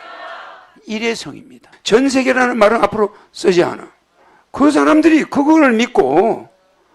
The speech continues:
하늘궁을 업신여기는 거예요. 하-, 우리 대한민국의 영성센터를 무시하는 거예요. 이거 전 세계에 포함된 게 아니에요?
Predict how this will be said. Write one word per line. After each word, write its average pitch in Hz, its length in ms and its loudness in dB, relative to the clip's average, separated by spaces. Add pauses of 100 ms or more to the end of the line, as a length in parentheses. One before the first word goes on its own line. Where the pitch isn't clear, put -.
(280)
하늘궁을 285 800 2
업신여기는 240 760 -2
거예요. - 220 -20 (760)
하-, - 200 -16
우리 277 220 0
대한민국의 277 920 0 (580)
영성센터를 262 1000 0
무시하는 196 500 -8
거예요. - 160 -20 (460)
이거 277 100 -2
전 262 220 0
세계에 277 220 0
포함된 254 420 2
게 254 80 2
아니에요? 269 640 2